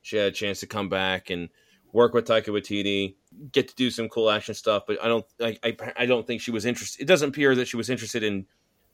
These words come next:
doing cameos in three Disney Plus. And you could have made it work because we have, we've seen, we've seen Darcy in WandaVision, and that might be a way,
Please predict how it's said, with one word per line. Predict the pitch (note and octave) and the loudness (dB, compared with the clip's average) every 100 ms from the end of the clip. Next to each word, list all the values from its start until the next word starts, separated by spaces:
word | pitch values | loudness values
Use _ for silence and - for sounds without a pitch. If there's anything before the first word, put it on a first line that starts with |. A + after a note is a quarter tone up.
| _ | _
doing | C#3 B2 A#2 A2 G#2 - _ - | 4 4 2 -2 -6 -12 _ -2
cameos | C3+ B2 A#2 A#2 A2 | 4 4 4 2 2
in | A2+ | -6
three | - A#2+ A2+ A2 G2+ | -6 -4 -2 -2 -4
Disney | G2+ G#2+ G#2+ | -4 -4 -4
Plus. | G#2 - G#2+ - - | -4 0 0 0 -2
And | F#3 - _ | -2 -4 _
you | C#3+ F#3+ | -8 -4
could | G#3 | 2
have | A#3 | 6
made | G#3 | 6
it | F#3+ | 6
work | B3 - | 4 4
because | C#3+ D3+ | -2 -2
we | D3+ | -2
have, | D3+ - | -2 -4
we've | D#3 D3 | 0 0
seen, | - E3 | 0 -6
we've | D#3 D3 | -2 0
seen | - D#3+ C#3+ | 0 0 4
Darcy | C#3+ D3 D3+ C3+ D3 | 4 4 0 -2 2
in | D3+ C#3 C3+ | 4 4 4
WandaVision, | E3+ E3 F#2+ F2+ - | 4 4 2 -2 -4
and | F2 | -6
that | G#2+ | -2
might | A2+ G#2 | -2 -2
be | A2 | 0
a | |
way, | G#2+ B2+ A2+ G#2 | 2 2 2 -2